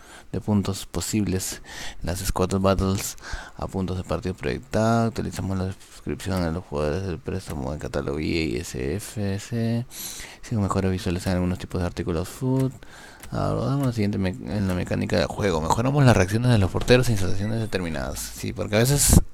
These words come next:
el portero no reaccionaba tan bien y la, mucha gente se quejaba por eso. De ahí los tiros por fuera eran muchas veces gol. Bajamos la dificultad en los niveles principiante y semi-pro.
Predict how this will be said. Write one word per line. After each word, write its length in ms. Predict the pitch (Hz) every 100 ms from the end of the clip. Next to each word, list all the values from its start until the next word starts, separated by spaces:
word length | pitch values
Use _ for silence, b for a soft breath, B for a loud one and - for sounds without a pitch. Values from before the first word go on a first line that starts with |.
| -
el 80 |
portero 460 | - - - 120 127
no 260 | 120 120 127
reaccionaba 480 | 117 107 98 110
tan 180 | 104 107
bien 120 | 120
y 280 | 135 113 101
la, 160 | 98 95
mucha 240 | 120 123
gente 220 | 120 120
se 100 | 113
quejaba 400 | 101 - - 110
por 160 | 104 95
eso. 240 | 92 - - B B B B B B
De 80 | 98
ahí 80 |
los 160 | 104 90
tiros 280 | 104 104 -
por 180 | 92 -
fuera 380 | - 98 90 95
eran 400 | 90 98 98 - - - - -
muchas 240 | 90 87
veces 200 | 82 87
gol. 240 | 87 87 - B B B B B B
Bajamos 260 | - 95 104
la 100 | 101
dificultad 500 | 92 90 90 98 104
en 80 | 101
los 80 | 90
niveles 360 | 90 92 -
principiante 640 | - - 95 90 104 107 98
y 60 |
semi-pro. 640 | - 95 95 95 98 113